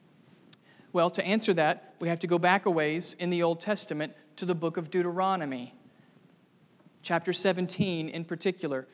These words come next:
In Deuteronomy seventeen, God gave clear instructions for how Israel's king should conduct himself. In fact, listen to what Moses wrote as being the king's very first task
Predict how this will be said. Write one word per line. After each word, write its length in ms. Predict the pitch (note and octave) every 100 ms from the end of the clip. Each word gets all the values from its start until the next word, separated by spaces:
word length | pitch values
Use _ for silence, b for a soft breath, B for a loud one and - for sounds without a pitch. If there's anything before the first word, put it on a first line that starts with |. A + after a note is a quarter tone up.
| b F3
In 100 | E3+
Deuteronomy 560 | F#3+ A3 G#3 G3 G3
seventeen, 760 | F#3+ G3 F#3+ G3+ - E3+ D#3 F3+ B B -
God 320 | F3+ F#3+ F#3
gave 320 | F3+ F3 F3+ -
clear 400 | - A3+ A#3+ A#3
instructions 720 | A3 - E3+ D3+ - F#3 F3
for 160 | G3
how 240 | F3 F#3+ F#3+
Israel's 460 | G3 F#3 G3+ G3+ G3+
king 320 | G3 F3 F3
should 260 | - E3+
conduct 400 | - F#3+ G3 A3
himself. 460 | - D#3 D#3 C#3 - B B
In 120 | G3
fact, 260 | A3+ G#3+ - B
listen 400 | G3+ C4 - A#3+
to 140 | A3 A3+
what 480 | G3+ G3 - - G3
Moses 600 | G#3+ A3 F3 E3+ E3 - -
wrote 480 | E3 F#3+ G3 E3+ - B B
as 160 | F3+ E3
being 240 | G3 G3
the 100 | F3+
king's 480 | - G#3+ G3+ F#3+ -
very 460 | E3+ D#3 G#3 A#3
first 420 | A3 A3 G3 - -
task 540 | G3 D3 C#3+ -